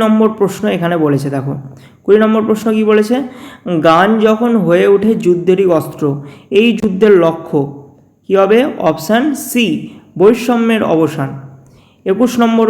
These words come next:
বলেছে, গান তখনই যুদ্ধের অস্ত্র হয়ে ওঠে যখন। এরপরে কি হবে লাইনটা? এরপরে লাইনটা হবে, কাঁপন লাগে জিভে।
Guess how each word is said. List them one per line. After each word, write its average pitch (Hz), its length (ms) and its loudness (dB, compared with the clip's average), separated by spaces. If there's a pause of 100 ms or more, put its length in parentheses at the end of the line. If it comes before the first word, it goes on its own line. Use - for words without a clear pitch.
বলেছে, 202 280 0 (560)
গান 175 180 2 (140)
তখনই 214 400 0
যুদ্ধের 185 360 0 (180)
অস্ত্র - 280 -6 (140)
হয়ে 190 240 2
ওঠে 165 160 0 (100)
যখন। 139 240 -4 (1400)
এরপরে 190 460 2
কি 214 160 0
হবে 208 200 2 (400)
লাইনটা? 170 360 0 (680)
এরপরে 170 340 0
লাইনটা 170 360 0
হবে, 180 180 0 (320)
কাঁপন 156 460 0 (160)
লাগে 190 240 4 (100)
জিভে। 135 280 0